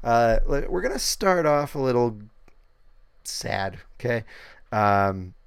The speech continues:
over the weekend, Pat Carroll, voice of Ursula in The Little Mermaid, did pass away. Um, yes,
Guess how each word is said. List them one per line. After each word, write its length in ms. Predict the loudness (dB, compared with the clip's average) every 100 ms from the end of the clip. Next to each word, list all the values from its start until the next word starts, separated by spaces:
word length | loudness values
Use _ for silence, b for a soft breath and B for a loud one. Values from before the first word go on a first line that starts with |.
| -20 -20 _ 0
over 200 | 0 2
the 80 |
weekend, 680 | 0 0 0 0 2 0 -6 -10
Pat 340 | -6 -4 -6 -6
Carroll, 500 | 0 2 4 2 -4 -20 -20 -20 -20 -20 -8
voice 400 | -4 -2 -4 -10 -8
of 640 | -6 -2 -2 -2 -6 -16 -20 -20 -10 -4
Ursula 440 | -4 -2 -4 -4 -10 -14
in 100 | -8
The 80 | -6
Little 220 | -2 -2
Mermaid, 460 | 0 -2 0 0 -2 b b b
did 220 | -8 -6
pass 360 | -6 -4 -4 -4
away. 380 | -4 -4 -4 -6 -18 b b b b -4
Um, 560 | 2 4 4 2 -4 -6
yes, 420 | -4 -2 -4 -8